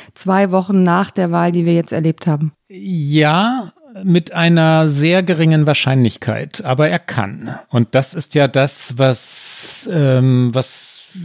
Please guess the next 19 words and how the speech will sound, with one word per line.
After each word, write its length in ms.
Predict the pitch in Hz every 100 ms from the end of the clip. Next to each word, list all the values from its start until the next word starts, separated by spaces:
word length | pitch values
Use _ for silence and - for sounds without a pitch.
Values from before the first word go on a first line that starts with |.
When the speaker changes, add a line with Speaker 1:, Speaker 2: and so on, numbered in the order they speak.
| 165 165 - 202 -
Speaker 2:
ja 180 | 156
alle, 280 | - 151 170
die 240 | 147 151 147
sich 220 | 143 135
um 140 | 151
die 100 | 131
Demokratie 760 | 120 127 123 - 117 - 208 269
sorgen 680 | 165 123 117 113 113 147 165
und 220 | 131 -
die 140 | 131
sich 380 | 123 127 - -
ernsthaft 640 | 131 180 - - 147 -
um 180 | 156 135
die 220 | 123 120
Vereinigten 540 | 113 - 127 120 - 120
Staaten 400 | - 120 - 135
von 140 | 120
Amerika 600 | 110 107 156 214 - 175
sorgen, 460 | 151 165 156 156 143